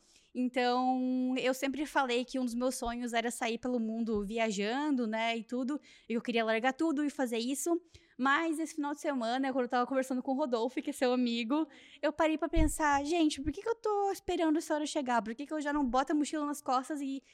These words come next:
e encaixo ali os podcasts nas viagens que eu faço?" Porque eu viajo muito, né?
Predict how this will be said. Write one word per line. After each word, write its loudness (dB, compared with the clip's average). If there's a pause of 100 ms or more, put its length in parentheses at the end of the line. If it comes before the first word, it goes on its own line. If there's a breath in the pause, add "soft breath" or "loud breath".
(120)
e -4
encaixo 0
ali 0
os -2
podcasts -2
nas -2
viagens 0
que -6
eu -2
faço?" -4
Porque 0
eu 2
viajo 0
muito, 0
né? -4